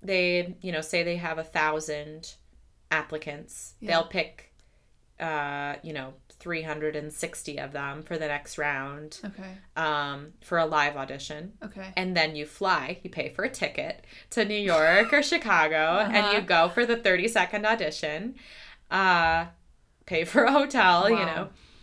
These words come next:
Speaker 1: And then they pick maybe twenty of
Speaker 2: Wow.
Speaker 1: those. Um, <laughs>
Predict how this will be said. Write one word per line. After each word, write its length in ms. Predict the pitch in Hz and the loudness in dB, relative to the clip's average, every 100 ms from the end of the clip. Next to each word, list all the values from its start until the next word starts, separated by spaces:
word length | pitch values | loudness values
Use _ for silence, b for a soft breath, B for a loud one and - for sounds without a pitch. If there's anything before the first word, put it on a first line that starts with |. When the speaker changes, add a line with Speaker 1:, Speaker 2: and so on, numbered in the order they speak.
| B B B B B - | B B B B B -6
Speaker 1:
And 140 | 196 | -2
then 120 | 170 | -2
they 120 | 175 | -2
pick 540 | 175 190 156 - - - | -2 0 -2 -2 -16 -20
maybe 300 | 185 170 151 | -16 -14 -14
twenty 460 | 139 - - 135 - - _ _ _ - - | -16 -10 -10 -10 -16 -20 _ _ _ -18 -12
of 160 | 156 | -10
Speaker 2:
Wow. 240 | 190 175 151 | -6 -6 -6
Speaker 1:
those. 240 | - - _ _ _ _ - | -10 -12 _ _ _ _ -4
Um, 460 | 175 147 - 165 - - | -2 -2 -6 -14 -20 0
<laughs> 140 | 254 | 0